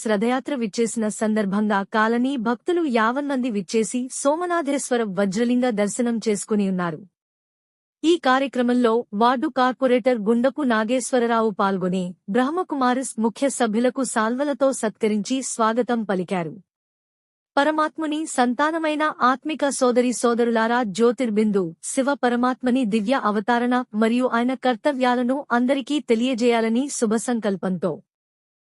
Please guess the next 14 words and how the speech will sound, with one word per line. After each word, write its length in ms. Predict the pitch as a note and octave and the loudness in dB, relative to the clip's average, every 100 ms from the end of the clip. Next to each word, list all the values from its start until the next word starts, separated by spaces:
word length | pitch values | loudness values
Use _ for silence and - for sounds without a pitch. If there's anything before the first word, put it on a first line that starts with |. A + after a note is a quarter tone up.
| _ _ _ C#4 | _ _ _ 0
ఈ 140 | D4+ | 2
దివ్య 360 | A#3 B3+ E4 F#4 | 2 2 0 0
స్వర్ణ 400 | - C#4+ D4 C#4 | 0 0 2 0
రథము 380 | A3 A3+ A#3 | 2 2 0
ప్రప్రథముగా 840 | B3 G#3+ G3+ A3+ A3 A3+ A3+ A#3 G3 _ | 0 0 0 0 0 0 2 2 0 _
ఏకేసీ 520 | B3+ C4 F4 - F4 A#3 | -4 0 -2 2 0 2
గ్రామమునకు 600 | A#3 B3 C#4+ C#4 C4 D4+ | 0 0 0 -2 -2 -2
విచ్చేసినది. 760 | B3 G3+ A3 G3 G3 E3 D#3+ - _ _ _ _ _ _ _ _ _ C4+ | -4 -2 -2 -2 -2 -6 -8 -12 _ _ _ _ _ _ _ _ _ 0
ఈ 140 | D#4 | 2
రథయాత్ర 540 | C4+ B3 D#4 E4 E4+ | 4 2 0 -2 -2
ముఖ్య 360 | E4+ B3 - E4+ | -2 -2 -2 -2
ఉద్దేశం 600 | C4+ G3+ A#3+ A#3+ C4 A#3 | 0 4 4 4 0 0
నేడు 200 | A3+ A#3 | 0 0
సమాజంలో 720 | - G#3+ G#3 A3 A#3 A3+ B3+ | 0 0 0 0 0 0 0